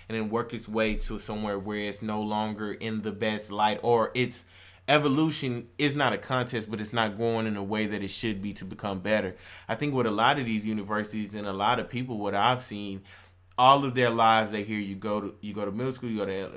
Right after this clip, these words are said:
you know, high school, you go to college, you get the job, you get to this.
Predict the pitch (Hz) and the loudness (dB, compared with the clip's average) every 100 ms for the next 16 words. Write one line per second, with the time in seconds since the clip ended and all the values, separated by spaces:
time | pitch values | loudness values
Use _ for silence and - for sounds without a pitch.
0 | 85 90 82 85 101 110 147 139 - 131 | -10 -10 -10 -8 -6 0 0 0 -2 -4
1 | 107 98 90 156 147 143 120 104 98 95 | -2 -4 0 4 4 4 -4 -8 -10 -4
2 | 139 156 147 123 107 - 131 131 | 0 2 2 -2 -8 -8 -8 -10